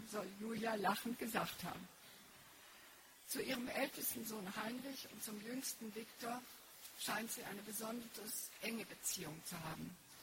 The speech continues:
Der intensive Brie-, äh, Briefwechsel mit Heinrich und ihre finanzielle Unterstützung bei seinen literarischen Anfängen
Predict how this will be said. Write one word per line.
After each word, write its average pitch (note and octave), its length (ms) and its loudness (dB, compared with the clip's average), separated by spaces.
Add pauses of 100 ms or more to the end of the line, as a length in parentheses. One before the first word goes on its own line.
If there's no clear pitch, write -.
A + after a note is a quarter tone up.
(680)
Der A#3 120 6
intensive A#3+ 680 4 (100)
Brie-, A#3 180 0 (120)
äh, G3 120 4 (100)
Briefwechsel A#3+ 640 4
mit F#3+ 220 2
Heinrich A3+ 600 2 (180)
und G#3 220 -2
ihre G#3+ 160 2
finanzielle A3+ 680 4
Unterstützung A#3 1000 2 (120)
bei G3+ 140 2
seinen G3+ 240 4
literarischen G3+ 800 0
Anfängen A3 640 2